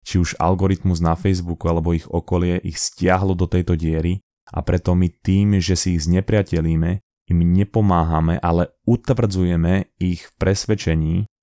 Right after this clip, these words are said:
a robíme ešte hrubšiu hranicu medzi týmito dvomi tábormi. A v jednom bode to je aj o rešpekte.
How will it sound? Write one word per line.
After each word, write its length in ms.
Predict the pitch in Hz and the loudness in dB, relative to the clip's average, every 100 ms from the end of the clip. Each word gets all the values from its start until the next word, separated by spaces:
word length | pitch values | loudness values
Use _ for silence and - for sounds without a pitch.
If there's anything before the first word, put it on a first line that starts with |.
| _ | _
a 160 | - 85 | -2 -2
robíme 400 | 92 101 95 85 | 0 -2 -4 -4
ešte 320 | 92 - 85 | -8 -4 -2
hrubšiu 560 | 82 98 120 - 107 90 | 0 2 0 0 2 4
hranicu 480 | 85 87 95 - | 4 2 0 0
medzi 240 | 85 82 82 | 0 0 -2
týmito 320 | 87 87 87 | 0 0 0
dvomi 320 | 78 82 85 | -2 0 -2
tábormi. 580 | - 73 76 80 78 73 - _ _ | -2 -2 0 0 0 -4 -10 _ _
A 160 | - 85 | -4 0
v 160 | 104 | 0
jednom 160 | 120 107 | 2 0
bode 240 | 95 95 101 | 2 0 0
to 160 | 98 95 | 2 2
je 80 | |
aj 400 | - 87 85 87 | 2 0 0 -2
o 160 | - 85 | -2 0
rešpekte. 640 | 90 - - 80 - 73 | 0 0 -4 -6 -8 -12